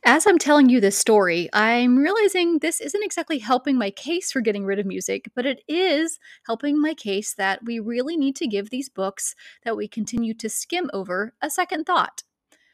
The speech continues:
Just like those little leftover bits in the refrigerator that can be used up, purposed, and valued if planned for,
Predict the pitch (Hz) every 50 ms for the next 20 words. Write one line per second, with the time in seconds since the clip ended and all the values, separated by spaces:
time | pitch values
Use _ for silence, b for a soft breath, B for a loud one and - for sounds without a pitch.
0 | _ _ _ _ _ - 381 392 - 466 453 466 359 320 262 - 226 220 226 269
1 | 240 220 226 226 - 226 220 220 254 220 - 202 196 - - 208 214 208 196 196
2 | - - 294 254 226 196 196 185 196 196 208 220 - 202 185 - - - 214 208
3 | 214 202 190 202 208 190 - - 202 - - - _ _ _ _ _ - 269 262
4 | 262 - 165 196 - - - - - _ - 202 196 202 196 202 277 294 208 180
5 | 180 190 202 202 - - - - _ - 269 302 403 392 - - - - - -
6 | 220 247